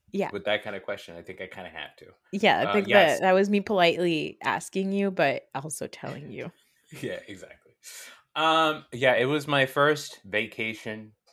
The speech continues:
Speaker 2: in a long time. It was my first time out of the country in eighteen years. But it truly was, like, my, my first non-working vacation in eighteen years where I didn't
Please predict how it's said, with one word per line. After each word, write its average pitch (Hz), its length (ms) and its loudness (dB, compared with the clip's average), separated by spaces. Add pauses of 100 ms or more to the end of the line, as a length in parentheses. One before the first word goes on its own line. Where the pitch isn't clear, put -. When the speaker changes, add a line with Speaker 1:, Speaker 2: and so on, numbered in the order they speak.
(120)
Speaker 2:
in 98 320 -10
a 98 80 -8
long 90 300 -6
time. 87 340 -12
It 85 60 -12
was 85 100 -16
my 82 140 -16
first 90 320 -14
time 87 240 -14
out 85 280 -10
of 90 120 -10
the 92 100 -12
country 85 640 -18
in 90 180 -18
eighteen 101 400 -16
years. 104 440 -16 (360)
But 143 120 -2
it 147 100 -2
truly 196 240 2
was, 110 300 2
like, 95 180 -6
my, 98 160 -6 (300)
my 104 160 -2
first 123 480 -2
non-working 92 840 -6
vacation 85 800 -14 (240)
in 92 100 -16
eighteen 82 340 -20
years - 380 -20 (400)
where 92 260 -6
I 90 120 -8
didn't 95 340 -12